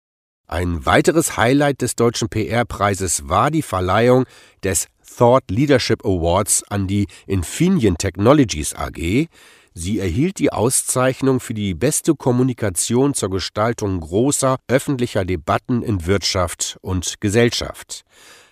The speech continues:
Das Media Intelligence Unternehmen Unicepta und die D P R G vergeben den Thought Leadership Award jährlich gemeinsam an das Unternehmen, das die eigene Zukunftsfähigkeit besonders gut kommuniziert.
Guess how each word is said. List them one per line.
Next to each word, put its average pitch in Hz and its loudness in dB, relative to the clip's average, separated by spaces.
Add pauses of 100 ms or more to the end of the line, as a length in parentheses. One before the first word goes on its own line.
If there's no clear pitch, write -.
Das - -8
Media 104 0
Intelligence 117 0
Unternehmen 95 -2
Unicepta 139 -2 (260)
und 185 2
die 160 -4
D 117 4
P 139 2
R 123 2
G 120 4
vergeben 76 -6
den 73 -6
Thought 80 -4
Leadership 95 -2
Award 85 -2
jährlich 78 -6
gemeinsam 117 2 (260)
an 123 0
das 151 4
Unternehmen, 127 2 (240)
das - -2
die 135 4
eigene 139 4
Zukunftsfähigkeit 95 -2
besonders 110 0
gut 92 -2
kommuniziert. - -6